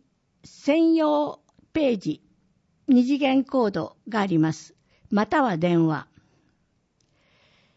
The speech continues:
問い合わせ、障害学習センター、流山エルズ。電話、七一五零の七四七四。アイディー、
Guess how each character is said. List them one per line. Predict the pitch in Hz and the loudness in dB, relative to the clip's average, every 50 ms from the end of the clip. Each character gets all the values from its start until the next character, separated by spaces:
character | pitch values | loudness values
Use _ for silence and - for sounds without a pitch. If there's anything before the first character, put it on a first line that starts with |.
| _ _ - | _ _ -2
問 | 302 311 311 | 0 2 2
い | 302 285 | 2 0
合 | 285 277 | 0 0
わ | 269 | -2
せ、 | - - 320 - - - - _ _ _ _ _ _ _ _ _ _ _ _ _ _ _ _ _ | -2 -4 -6 -6 -6 -8 -12 _ _ _ _ _ _ _ _ _ _ _ _ _ _ _ _ _
障 | - - 320 311 311 311 | -8 -6 -4 -2 -2 -2
害 | 294 285 294 302 285 | -2 -2 -2 -2 -2
学 | 254 254 262 - - | -4 -6 -8 -8 -10
習 | - - 294 294 285 | -6 -4 -2 -2 -2
セ | - - 302 277 | -2 -4 -2 -2
ン | 254 - | -2 -4
タ | - 196 175 165 160 160 - - | -4 -6 -4 -4 -4 -4 -6 -6
ー、 | - 208 208 220 247 285 | -6 -4 -4 -2 -2 -2
流 | 285 294 | -2 -2
山 | 269 262 254 254 240 | -2 0 -2 -2 -2
エ | 233 214 | -4 -4
ル | 185 175 147 | -4 -6 -8
ズ。 | - 160 - - _ _ _ _ _ 208 | -8 -10 -12 -12 _ _ _ _ _ -4
電 | 226 247 247 247 247 | -2 -2 0 0 -2
話、 | 233 220 - - - _ _ _ _ _ _ _ _ _ | -2 -4 -6 -8 -12 _ _ _ _ _ _ _ _ _
七 | 226 233 254 302 320 320 | -2 0 0 0 0 0
一 | 330 320 - 247 196 | -2 -2 -4 -6 -2
五 | 220 240 254 254 247 | 0 2 2 2 0
零 | 247 240 226 185 165 | 0 -2 -2 -2 -2
の | 165 160 151 - - _ _ | -4 -4 -6 -8 -10 _ _
七 | 214 202 208 233 262 269 285 | -4 -4 -2 -2 -2 0 0
四 | 285 277 277 240 - - - 233 | 0 0 0 -2 -2 -4 -8 -6
七 | 208 190 190 202 214 226 233 | -4 -4 -4 -2 -2 -4 -4
四。 | 226 214 190 156 147 - - _ _ _ - - | -4 -2 -2 -4 -4 -6 -10 _ _ _ -20 -10
ア | - 240 254 | -6 -2 -2
イ | 285 277 233 | -2 -2 -2
デ | 233 277 | -4 -4
ィ | 254 226 160 | -2 -2 -2
ー、 | 151 | -4